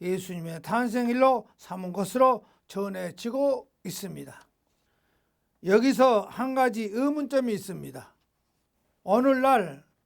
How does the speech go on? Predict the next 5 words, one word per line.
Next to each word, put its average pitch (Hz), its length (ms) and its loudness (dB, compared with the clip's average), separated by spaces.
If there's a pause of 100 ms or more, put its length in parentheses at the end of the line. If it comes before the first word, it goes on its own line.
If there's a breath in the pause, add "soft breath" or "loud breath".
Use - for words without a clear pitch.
(300)
세계의 277 720 2
모든 247 440 4
사람들이 226 680 -2 (220 soft breath)
알고 240 500 2
있고 226 560 -4